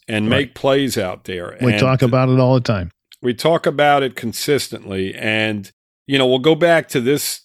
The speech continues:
Speaker 1: this past draft and, um, you know, you look at what they were trying to do, okay? They, they, they basically signed a lot of draft picks,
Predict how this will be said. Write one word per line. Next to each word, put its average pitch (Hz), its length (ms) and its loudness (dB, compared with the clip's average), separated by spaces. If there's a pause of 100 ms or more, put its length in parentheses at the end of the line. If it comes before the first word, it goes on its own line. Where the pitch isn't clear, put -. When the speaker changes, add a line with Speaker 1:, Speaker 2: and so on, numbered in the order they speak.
(100)
Speaker 1:
this 131 180 -2
past 131 500 0
draft 127 640 0 (160)
and, 113 680 -2
um, 104 580 -2 (240)
you 135 100 0
know, 135 80 2
you 123 180 2
look 156 220 2
at 156 140 0
what 143 180 0
they 135 100 2
were 117 140 0
trying 127 440 -2
to 104 40 -4
do, 101 360 -2
okay? 113 380 -2
They, 110 180 -8
they, 104 440 -4 (420)
they 117 120 -2
basically 123 1080 2 (800)
signed 151 380 2
a 131 40 4
lot 147 240 4
of 170 80 0
draft 151 420 4
picks, - 520 -2